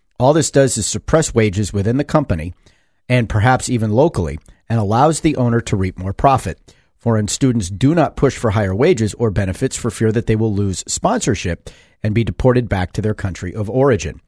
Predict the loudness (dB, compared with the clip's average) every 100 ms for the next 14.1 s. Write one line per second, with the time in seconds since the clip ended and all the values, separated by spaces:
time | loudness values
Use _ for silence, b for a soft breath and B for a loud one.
0 | _ _ _ _ -2 2 2 2 2 2
1 | 2 0 -4 -2 0 0 -2 -6 -8 -2
2 | -2 -2 -4 -6 -4 0 0 2 0 -2
3 | -8 b b -2 2 2 2 0 -2 -2
4 | 0 0 -2 0 0 0 0 2 4 2
5 | 0 -4 -6 -2 0 -2 0 2 2 0
6 | -2 0 0 2 2 0 0 -2 0 -2
7 | -4 -2 0 -2 -2 0 2 0 -2 -2
8 | -2 0 0 0 -4 -6 -6 -6 -6 -8
9 | -8 -10 b b b b 0 2 0 0
10 | 0 0 0 0 0 -2 0 0 2 2
11 | 2 0 -2 0 0 -2 -6 -2 -2 0
12 | -4 -6 -2 -2 -2 0 -2 -2 -2 -2
13 | -2 -6 -6 -8 -8 -4 0 2 0 -4